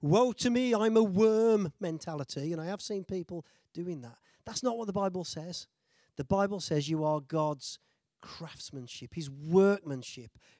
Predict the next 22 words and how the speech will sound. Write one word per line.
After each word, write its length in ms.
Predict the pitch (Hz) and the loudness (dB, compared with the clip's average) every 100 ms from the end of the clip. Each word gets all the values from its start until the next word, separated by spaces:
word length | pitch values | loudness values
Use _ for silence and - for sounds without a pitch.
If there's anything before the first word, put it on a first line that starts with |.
| _ | _
created 760 | - 190 190 190 196 202 208 | -10 -6 -4 -2 -4 -4 -6
in 140 | 180 147 | -6 -8
Christ 360 | - 135 127 | -8 -12 -12
Jesus 400 | - 139 127 139 - | -12 -10 -8 -10 -8
to 140 | 196 | -8
do 480 | 147 147 135 147 165 _ _ _ _ | -4 0 2 2 0 _ _ _ _
good 300 | 127 123 120 | -10 -8 -8
works. 680 | 131 143 123 - - - - _ _ _ _ _ _ _ _ _ _ _ _ - _ _ _ _ _ | -8 -8 -10 -14 -18 -18 -18 _ _ _ _ _ _ _ _ _ _ _ _ -20 _ _ _ _ _
When 220 | 185 247 277 | -4 -2 0
the 60 | |
New 180 | 262 262 | 0 -2
Testament 420 | - 240 - 226 | -4 -6 -4 -6
speaks 300 | - 208 180 | -4 -6 -6
of 100 | 180 | -8
character, 680 | - 208 196 156 - 113 123 _ _ _ _ _ _ _ _ - | -8 -8 -8 -10 -16 -18 -20 _ _ _ _ _ _ _ _ -4
often 380 | 240 - 170 | -2 -2 -2
you'll 160 | 147 160 | 0 -2
find 480 | - - 156 127 127 | -4 -6 -4 -4 -6
that 60 | |
it's 160 | 147 - | -6 -6
focusing 480 | - 180 - 165 139 | -2 -2 -2 -6 -4
on 220 | 131 | -4